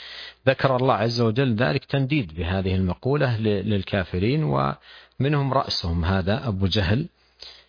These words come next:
في قوله: "إن كان هذا هو الحق من عندك فأمطر علينا م-، حجارة من السماء، كان هذا هو الحق من عندك فأمطر علينا حجارة من السماء أو ائتنا بعذاب أليم". فنزلت،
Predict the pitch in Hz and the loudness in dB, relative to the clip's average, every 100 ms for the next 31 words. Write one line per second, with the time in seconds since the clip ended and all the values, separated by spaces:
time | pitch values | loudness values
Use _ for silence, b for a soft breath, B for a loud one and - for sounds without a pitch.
0 | B _ - - 101 92 - 117 110 92 | B _ -12 -2 0 0 0 2 2 2
1 | 90 - 110 98 92 101 92 87 92 92 | 2 2 2 2 2 0 0 0 2 0
2 | 85 107 - _ - 98 95 120 127 147 | 2 -2 -4 _ -2 0 2 0 -2 -6
3 | - B B B B B - 113 127 120 | -12 B B B B B -2 2 2 2
4 | - 90 87 101 104 117 143 - - 104 | 0 0 0 2 2 2 0 -8 -4 -4
5 | 107 95 - 90 107 104 92 87 85 80 | -2 -6 -4 -2 0 -2 -4 -4 -2 -2
6 | 76 - 76 71 - _ _ _ b b | -4 -4 -6 -8 -12 _ _ _ b b
7 | b b _ - 104 98 90 98 90 90 | b b _ 0 0 2 0 0 0 -2
8 | 87 - 104 - 90 90 120 135 - 123 | -2 -2 -4 -2 -2 0 -2 -2 0 0
9 | 120 101 87 90 120 147 113 98 104 95 | 0 -2 -2 -2 -2 -4 -4 0 0 0
10 | 92 90 92 87 - 95 131 - 117 - | -2 0 0 0 0 0 0 0 0 0
11 | - 101 95 90 - 82 80 78 69 73 | 2 2 2 0 0 -2 -2 -4 -6 -6
12 | 71 - _ _ _ _ _ - B B | -8 -12 _ _ _ _ _ -20 B B
13 | B - - 127 156 104 95 113 - - | B -6 0 2 2 0 0 0 -2 -14